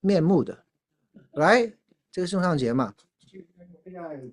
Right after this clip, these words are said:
<laughs> 这张照片就是非常 surprise，就是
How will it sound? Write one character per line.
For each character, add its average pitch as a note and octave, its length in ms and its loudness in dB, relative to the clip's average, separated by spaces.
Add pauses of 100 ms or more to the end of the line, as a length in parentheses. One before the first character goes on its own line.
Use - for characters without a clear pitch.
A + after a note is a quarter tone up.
(1040)
<laughs> - 1400 0
这 C#4 120 0
张 A3 120 8
照 G3 140 6
片 G3 160 6
就 F3+ 100 4
是 F3 80 -2
非 G3+ 160 4
常 G3+ 120 6
surprise， C#3+ 440 2
就 C#3 100 -6
是 C#3 220 -8